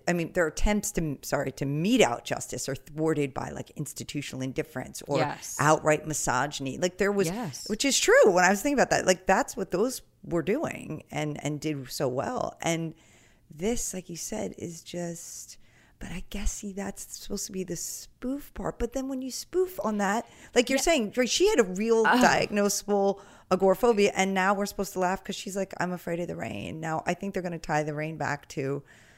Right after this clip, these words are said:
Speaker 1: the accident with her daughter, and that's why she's afraid.
Speaker 2: Which they did.
Speaker 1: Right. Well, in
Speaker 2: But
Speaker 1: the
Speaker 2: it
Speaker 1: second episode. We watched
Speaker 2: Yeah.
Speaker 1: all of the second.
Speaker 2: Yeah,
Speaker 1: We
Speaker 2: yeah.
Speaker 1: were supposed to just
Speaker 2: Yeah.
Speaker 1: be the first, but yeah.
Speaker 2: Well, yeah. Uh, uh, but that was a joke. Like, that,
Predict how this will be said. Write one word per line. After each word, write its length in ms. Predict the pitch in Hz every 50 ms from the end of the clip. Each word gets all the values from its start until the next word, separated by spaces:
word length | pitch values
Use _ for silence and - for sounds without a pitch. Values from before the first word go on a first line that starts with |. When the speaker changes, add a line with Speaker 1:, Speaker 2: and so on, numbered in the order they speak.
| _ _ _ _ _
Speaker 1:
the 100 | - 143
accident 560 | 127 120 117 - - - - 135 135 131 - -
with 140 | - 131 -
her 100 | 139 135
daughter, 720 | - 269 330 294 214 147 135 127 131 143 156 190 208 - _ _ _ -
and 180 | - - 127 123
that's 300 | - 120 127 143 - - -
why 180 | - 95 123
she's 320 | 127 - - - 135 135 160
afraid. 300 | - - - 285 - 269
Speaker 2:
Which 300 | 294 185 - 311 160 165
they 140 | 277 285 262
did. 680 | 226 208 - 254 294 359 440 381 214 143 - - - 214
Speaker 1:
Right. 320 | 196 190 165 143 - - -
Well, 120 | 226 214
in 100 | - -
Speaker 2:
But 120 | 175 165 -
Speaker 1:
the 60 | 247
Speaker 2:
it 80 | 247
Speaker 1:
second 360 | - - 190 - - - - -
episode. 460 | - - _ - - - - - -
We 80 | 185
watched 220 | 180 180 165 220 226
Speaker 2:
Yeah. 260 | 240 240 220 165 151
Speaker 1:
all 80 | 165 165
of 100 | 151 127
the 80 | 160 156
second. 280 | - - 151 208 220
Speaker 2:
Yeah, 140 | 214 208 196
Speaker 1:
We 80 | 175 170
Speaker 2:
yeah. 80 | 170 170
Speaker 1:
were 40 |
supposed 320 | 156 151 147 175 180 - -
to 60 | -
just 180 | - - 160 165
Speaker 2:
Yeah. 40 | 165
Speaker 1:
be 120 | - 208 190
the 100 | 208 -
first, 380 | - 190 156 160 151 - - -
but 160 | - - -
yeah. 160 | - 160 - - - - - 185
Speaker 2:
Well, 200 | 196 180 170 170 - - - _
yeah. 260 | 175 180 156 - - 127 _ _ _ _ _ _ _ _ _ _ _ _ _ _
Uh, 160 | 208 208 190 - - _ _
uh, 160 | - - 233 - - -
but 160 | - 262 262
that 260 | - 254 294 403 -
was 180 | - 302 262 214
a 60 | 196
joke. 640 | 151 - - 170 165 151 123 120 143 - _ - -
Like, 220 | 185 190 - _
that, 280 | 156 185 208 233 -